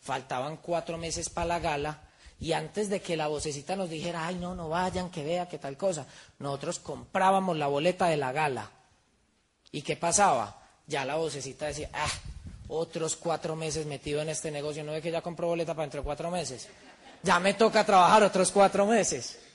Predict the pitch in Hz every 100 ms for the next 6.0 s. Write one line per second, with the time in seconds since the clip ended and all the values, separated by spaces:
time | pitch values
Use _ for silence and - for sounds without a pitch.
0 | _ _ _ _ _ - 208 202 196 175
1 | 196 202 226 214 220 - 160 156 - 247
2 | 202 190 202 180 160 147 156 147 151 160
3 | 170 156 143 139 139 139 147 151 131 -
4 | - - - - - _ _ - - -
5 | - 220 202 196 202 196 185 160 - 160